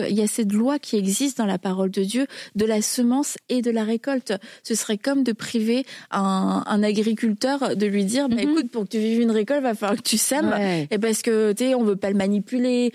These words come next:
Speaker 2: Ouais.
Speaker 1: on veut pas qu'il croie qu'il faut qu'il donne, et cetera. Mais en fait, c'est comme ça que la
Speaker 2: C'est
Speaker 1: nature
Speaker 2: précis.
Speaker 1: fonctionne.
Speaker 2: Ouais.
Speaker 1: La nature que Dieu a créée et, euh, bah, de la même façon,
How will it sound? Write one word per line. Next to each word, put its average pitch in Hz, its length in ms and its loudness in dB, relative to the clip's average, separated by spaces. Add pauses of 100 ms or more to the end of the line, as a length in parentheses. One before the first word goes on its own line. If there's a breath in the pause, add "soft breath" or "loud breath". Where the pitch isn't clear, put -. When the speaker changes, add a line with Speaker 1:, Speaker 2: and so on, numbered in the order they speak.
(140 loud breath)
Speaker 2:
Ouais. 160 100 0
Speaker 1:
on 220 60 0
veut 214 140 2
pas 208 160 -2
qu'il 202 140 -2
croie 220 320 -2
qu'il 196 360 0
faut 202 180 -2
qu'il 208 260 -2
donne, 220 420 2
et 196 80 0
cetera. 220 480 -4 (240 loud breath)
Mais 214 120 0
en 208 120 2
fait, 269 180 0
c'est - 400 -4
comme 220 200 0
ça 269 120 -2
que 247 60 -6
la 226 80 0
Speaker 2:
C'est 196 80 0
Speaker 1:
nature 185 300 -2
Speaker 2:
précis. 190 60 -6
Speaker 1:
fonctionne. 190 400 0
Speaker 2:
Ouais. 151 80 -6
Speaker 1:
La 196 120 0
nature 220 440 0
que 233 100 0
Dieu 226 440 0 (120)
a 202 120 -2
créée 196 540 0 (320 loud breath)
et, 247 360 0
euh, 190 260 0
bah, 185 320 0 (260 loud breath)
de 214 60 2
la 196 140 2
même 247 200 0
façon, 233 260 -2